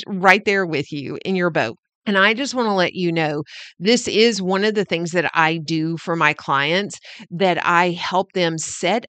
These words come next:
up. One, we can talk about, you know, setting up that outline, that curriculum, setting up that clear course and structure.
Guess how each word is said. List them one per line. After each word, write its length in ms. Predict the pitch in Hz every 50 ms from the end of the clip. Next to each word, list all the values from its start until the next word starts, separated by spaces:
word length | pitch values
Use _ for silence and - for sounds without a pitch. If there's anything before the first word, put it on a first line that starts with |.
| _ -
up. 340 | 185 175 170 170 160 -
One, 580 | - - 185 180 190 190 185 202 220 240 254 233
we 140 | 214 196 190
can 180 | 165 - 180 170
talk 280 | 175 175 180 165 -
about, 480 | 180 160 160 156 143 147 143 - - - - - - - - -
you 120 | - 180
know, 140 | 175 165 165
setting 420 | 156 - - 180 180 180 180 170 165
up 120 | 156 156 -
that 180 | - 151 131 - -
outline, 680 | 151 151 151 - - 185 180 175 175 175 185 190 185
that 180 | 160 139 - -
curriculum, 560 | - - 156 147 139 - - 180 185 180 180
setting 340 | - - 156 147 156 160 165
up 140 | 160 - -
that 160 | 151 - -
clear 320 | - - - 180 175 175 160
course 540 | - - - 165 160 156 170 185 - -
and 200 | - - 160 160
structure. 680 | - - - - 139 117 - - - 196 185 196 226 247